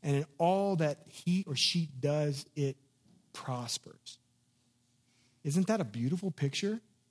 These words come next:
Because you are rooted in God's word, you are drawing the nutrients for your life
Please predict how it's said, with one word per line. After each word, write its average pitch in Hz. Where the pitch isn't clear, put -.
Because 190
you 175
are 147
rooted 165
in 147
God's 139
word, 117
you 151
are 135
drawing 180
the 151
nutrients 175
for 156
your 117
life 123